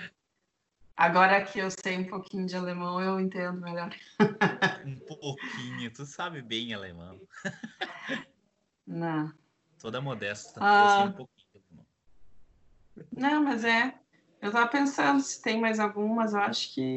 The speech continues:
Speaker 1: é isso.
Speaker 2: Perfeito.
Speaker 1: Deu um branco, porque tu abriu o caderninho e deu uma lista.
Speaker 2: <laughs>
Speaker 1: Eu vá,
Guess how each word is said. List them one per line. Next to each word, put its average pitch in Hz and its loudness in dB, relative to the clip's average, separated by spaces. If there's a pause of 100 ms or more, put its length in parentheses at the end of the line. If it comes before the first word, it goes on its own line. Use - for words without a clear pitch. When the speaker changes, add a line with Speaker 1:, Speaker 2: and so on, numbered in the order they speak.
Speaker 1:
é 135 4
isso. - -2 (300)
Speaker 2:
Perfeito. 147 -10 (420)
Speaker 1:
Deu 214 8
um 233 8
branco, 220 6
porque 196 4
tu 254 2 (340)
abriu 208 6
o 262 -2
caderninho 226 0
e 262 0 (140)
deu 262 10
uma 269 8
lista. 202 6 (560)
Speaker 2:
<laughs> 180 -2
Speaker 1:
Eu 208 0
vá, 226 6